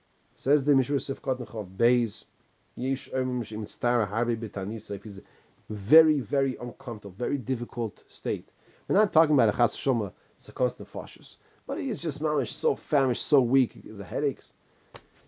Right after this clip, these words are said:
Hainu B'Tanyas Yochid. There is this, we're talking here, this case is by a private fast. Al B'Tanyas Hat-, Shegoizim Hatzibur Loi Mahani Pidyon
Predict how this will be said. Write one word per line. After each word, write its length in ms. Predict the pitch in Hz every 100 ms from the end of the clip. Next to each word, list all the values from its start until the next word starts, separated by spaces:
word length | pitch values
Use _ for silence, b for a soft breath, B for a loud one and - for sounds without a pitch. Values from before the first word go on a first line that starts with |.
| b b _ _ _ - 127
Hainu 220 | 165 147
B'Tanyas 500 | 120 - 143 131 123
Yochid. 320 | 143 127 - _ _ _ _ _
There 140 | - 147
is 140 | 131
this, 240 | 131 180 151
we're 120 | 135
talking 380 | - 139 135 123
here, 400 | 135 131 127 123 _ _
this 160 | - -
case 260 | 143 123
is 60 | 117
by 160 | 120 123
a 140 | 120 110 _
private 640 | - - 180 185 147 113 _ _
fast. 360 | 101 - - - _ _ _ _ _ _ _
Al 140 | 101 98
B'Tanyas 580 | 98 - 131 151 - 95 _ -
Hat-, 140 | 101 - _ -
Shegoizim 580 | 113 101 117 135 139 107
Hatzibur 600 | - - 160 143 110 104
Loi 140 | 107
Mahani 420 | 101 98 120 110
Pidyon 480 | - 123 123 110